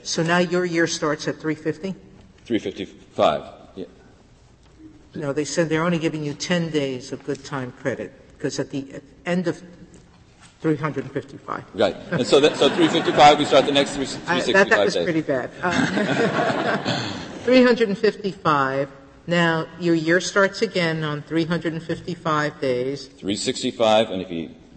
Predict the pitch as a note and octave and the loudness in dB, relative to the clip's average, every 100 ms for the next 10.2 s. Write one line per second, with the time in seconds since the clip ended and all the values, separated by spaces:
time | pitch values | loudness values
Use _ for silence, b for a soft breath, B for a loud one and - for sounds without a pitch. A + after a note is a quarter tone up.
0 | - - - - A2+ E2 - C3+ C3+ G#2 | -20 -10 -4 2 2 2 4 4 6 4
1 | G#2 G#2 G#2+ G2+ F#2+ F2+ F#2 G2 A#2 A#2 | 2 0 -6 -4 -2 -2 0 2 4 2
2 | A#2 G#2+ G#2 - C3 D3+ G#2 G#2 G2+ G2+ | -2 -4 -8 -2 -2 0 0 -2 -2 -8
3 | G#2 - F#2+ G#2 A2+ A#2 D3+ B2+ G#2 F#2+ | -8 -10 -4 -2 0 0 0 -4 -4 -4
4 | F2 F2 E2 - G#2+ B - G2 F2+ F2+ | -6 -6 -8 -8 -12 B -16 -12 -8 -8
5 | F2+ F#2+ A#2+ - G#2+ F#2+ G2 - - - | -8 -4 -4 -4 -4 -4 -4 -10 -20 -16
6 | F2+ G2 F2+ G#2+ A2+ C3+ C#3 G#2 E2 E2+ | -6 -2 0 2 2 2 -2 -6 -8 -10
7 | - A2+ A#2 A#2+ A2 A#2 - A#2+ A2+ B2 | -2 0 0 -4 -6 -10 -2 -2 0 -2
8 | C#3 - A2 G2 F#2+ - - G2+ G2+ G#2 | -4 -8 -10 -8 -12 -12 -10 -8 -2 -2
9 | F2 C#3 C#3+ - - - - - G2+ G#2+ | 0 0 -2 -6 -20 -20 -20 -14 -6 -6
10 | G#2 | -6